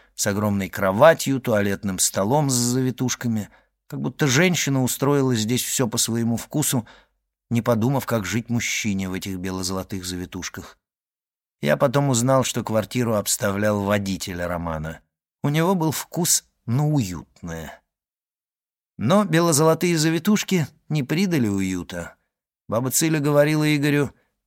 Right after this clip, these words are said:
«Живешь как дурак без женской руки,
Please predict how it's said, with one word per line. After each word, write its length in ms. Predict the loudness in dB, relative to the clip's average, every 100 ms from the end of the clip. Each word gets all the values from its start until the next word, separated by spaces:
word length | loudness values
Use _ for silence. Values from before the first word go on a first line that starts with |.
| -4
«Живешь 420 | 0 2 2 2
как 240 | 0 0
дурак 420 | 2 6 6 6
без 200 | 2 0
женской 560 | 0 2 2 0 0 2
руки, 440 | 2 0 -2 -4